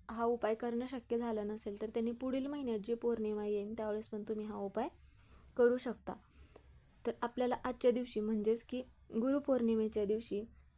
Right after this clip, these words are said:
पवित्र नदीमध्ये स्नान करण्याला जास्त महत्त्व दिले जाते. आता नदीमध्ये स्नान करणं शक्य होत नसेल तर मग आपल्याला आंघोळीच्या पाण्यामध्ये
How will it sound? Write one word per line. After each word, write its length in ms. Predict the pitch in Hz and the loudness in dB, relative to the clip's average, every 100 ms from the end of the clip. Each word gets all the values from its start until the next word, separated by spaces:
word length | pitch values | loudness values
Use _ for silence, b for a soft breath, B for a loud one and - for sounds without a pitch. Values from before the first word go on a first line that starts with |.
| - - - - - - - - | -20 -20 -20 -20 -20 -20 -8 0
पवित्र 420 | 208 226 240 254 | 4 4 4 2
नदीमध्ये 540 | 254 226 220 226 208 | 2 2 2 2 2
स्नान 300 | 226 233 214 | 0 -2 -2
करण्याला 440 | 220 220 208 202 208 | -2 -2 0 0 0
जास्त 300 | 220 226 240 | 0 -2 -6
महत्त्व 380 | 247 226 208 | -6 -8 -6
दिले 260 | 208 202 190 | -4 -2 -4
जाते. 260 | 196 190 202 | -6 -8 -10
आता 180 | 196 214 B B B B - - | -8 -10 B B B B -16 -10
नदीमध्ये 640 | - 226 226 262 277 269 | 0 2 4 2 0 0
स्नान 320 | 269 254 233 | 0 0 0
करणं 300 | 226 233 220 | 0 0 0
शक्य 340 | 233 226 - 240 | -2 -4 -6 -4
होत 200 | 220 208 | -4 -4
नसेल 380 | 214 214 202 202 | -4 -4 -4 -4
तर 60 | |
मग 120 | 202 | -4
आपल्याला 380 | 202 202 196 202 | -4 -4 -4 -4
आंघोळीच्या 500 | 208 214 208 208 214 | -4 -2 -2 -2 -4
पाण्यामध्ये 560 | 208 208 202 214 214 | -6 -6 -4 -4 -2